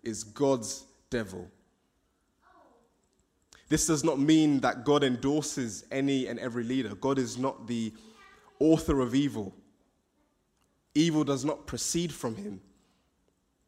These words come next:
But power that is in the hand of anyone is from God alone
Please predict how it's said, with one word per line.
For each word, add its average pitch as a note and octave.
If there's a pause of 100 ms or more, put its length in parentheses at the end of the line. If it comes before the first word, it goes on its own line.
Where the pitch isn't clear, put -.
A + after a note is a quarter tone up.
(420)
But -
power F3
that C3
is B2
in B2+
the A#2
hand D#3
of A#2+
anyone C3 (680)
is A2+
from A2
God D3
alone A#2